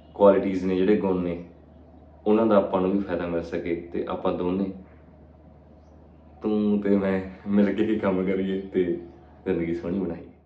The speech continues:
ਫਿਲਮ ਦੀ ਇੱਕ ਹੋਰ ਖੂਬਸੂਰਤ ਗੱਲ ਇਹ ਹੈ ਕਿ ਫਿਲਮ ਕੋਈ ਵੀ ਇੱਕ ਪਾਸੜ ਬਿਆਨ ਨਹੀਂ ਦਿੰਦੀ ਹੈਗੀ। ਫਿਲਮ ਜਿੱਥੇ ਪ੍ਰਦੀਪ ਵਰਗੇ ਮਰਦ ਨੂੰ ਦਿਖਾਉਂਦੀ ਆ, ਜਿਹੜਾ ਦਾਜ ਦਾ ਲੋਭੀ ਆ, ਤੇ ਆ ਦੂਜੇ ਪਾਸੇ ਫਿਲਮ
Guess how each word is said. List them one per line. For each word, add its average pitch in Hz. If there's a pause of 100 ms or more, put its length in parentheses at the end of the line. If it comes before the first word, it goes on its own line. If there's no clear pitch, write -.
(140)
ਫਿਲਮ 143
ਦੀ 165
ਇੱਕ 170
ਹੋਰ 131
ਖੂਬਸੂਰਤ 127
ਗੱਲ 127
ਇਹ 139
ਹੈ 131
ਕਿ 127
ਫਿਲਮ 135
ਕੋਈ 156
ਵੀ 160
ਇੱਕ 143
ਪਾਸੜ 151
ਬਿਆਨ 135
ਨਹੀਂ 117
ਦਿੰਦੀ 101
ਹੈਗੀ। 95 (760)
ਫਿਲਮ 135
ਜਿੱਥੇ 131 (720)
ਪ੍ਰਦੀਪ 113
ਵਰਗੇ 113
ਮਰਦ 107
ਨੂੰ 104
ਦਿਖਾਉਂਦੀ 104
ਆ, 87 (1040)
ਜਿਹੜਾ 107
ਦਾਜ 95
ਦਾ 95
ਲੋਭੀ 95
ਆ, 90 (1000)
ਤੇ 127
ਆ 123
ਦੂਜੇ 123
ਪਾਸੇ 127
ਫਿਲਮ 127